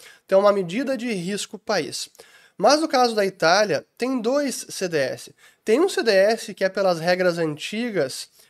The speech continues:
antes de dois mil e quatorze, onde esse C D S não contemplava o risco de a Itália repagar o bonde numa outra moeda. E isso não constitui calote pela regra do C D S antigo.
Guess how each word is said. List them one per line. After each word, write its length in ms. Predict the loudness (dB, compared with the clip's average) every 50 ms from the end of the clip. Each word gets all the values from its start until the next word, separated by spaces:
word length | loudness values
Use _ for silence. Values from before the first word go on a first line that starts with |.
| _ _
antes 420 | 2 2 2 2 2 -2 -6 -8 -8
de 80 | -6
dois 240 | -4 -2 -2 -2 -2
mil 200 | -2 -2 -2 -2
e 40 | -4
quatorze, 720 | -4 -6 -6 -6 _ -4 -2 -2 0 0 -2 -4 -6 -12 -14 -18 -20 -20 -20 _ -2 2
onde 280 | 2 2 2 2 0
esse 180 | -2 -4 -4 -6
C 180 | -6 -6 -6
D 100 | -2 0
S 540 | 2 2 4 4 2 2 -2 -6 -10 -12 -14 -16 _ _ _ _ _ _
não 460 | -10 -6 -2 2 4 4 4 4 2 0
contemplava 880 | 0 0 0 0 -2 -4 -4 -2 0 2 2 2 2 0 -2 -6 -4
o 140 | -4 -4 -4
risco 600 | -4 -4 -4 -4 -6 -6 -8 -10 -10 -10 -10 -10
de 380 | -10 -10 -12 -10 -10 -6 -2 0
a 140 | 0 0 0
Itália 560 | -2 -4 -4 -2 0 0 0 0 -2 -2 -4
repagar 500 | -4 -4 -8 -6 -4 -4 -2 -2 -2 -2
o 60 | -2
bonde 540 | -4 0 0 2 2 2 0 -4 -6 -10 -8
numa 280 | -6 -4 0 2 4 4
outra 240 | 2 2 0 -4
moeda. 480 | -2 0 2 2 2 2 0 -2 -6 -18 _ _ _ _ _ _ _ _ _ _ _ _ _ _ -10
E 120 | -6 -4 -4
isso 200 | -2 -2 -2 0
não 140 | 0 0
constitui 400 | 0 0 -2 -2 -2 -8 -10 -8
calote 580 | -2 0 2 4 4 4 4 2 0 -6 -12 -14 _ _ _ _ _ _ _ _ 0
pela 180 | 2 6 6
regra 380 | 6 6 6 6 6 6 4 0
do 100 | -4 -4
C 140 | -6 -6 -4
D 80 | -2
S 260 | 0 0 0 -2 -6 -10
antigo. 500 | -10 -10 -12 -10 -10 -10 -10 -12 -14